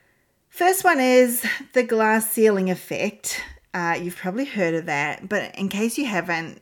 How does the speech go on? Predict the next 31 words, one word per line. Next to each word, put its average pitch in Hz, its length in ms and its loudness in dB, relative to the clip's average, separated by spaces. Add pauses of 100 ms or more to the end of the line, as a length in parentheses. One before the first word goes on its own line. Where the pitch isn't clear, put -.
(120)
the 190 180 -4
term 233 400 0
glass 180 460 2
ceiling 156 540 -6
refers 180 540 -4
to 180 140 -4
the 170 460 -4
invisible 185 580 -4
barriers 156 520 -4
that - 400 -8 (260)
prevent 196 400 -2
women 180 300 -4
from 175 160 -10
advancing 160 720 -6
in 156 180 -8
their 147 140 -10
careers, 50 600 -14 (220)
particularly 214 920 -2 (160)
when 196 160 -4
it 175 60 -4
comes 170 260 -8
to 185 80 -6
getting 160 340 -6
leadership 151 540 -8
roles. - 400 -14 (1040)
In 220 120 2
toxic 294 640 -4
work 185 340 0
environments, 208 680 -2
these 220 300 -2
barriers 175 480 2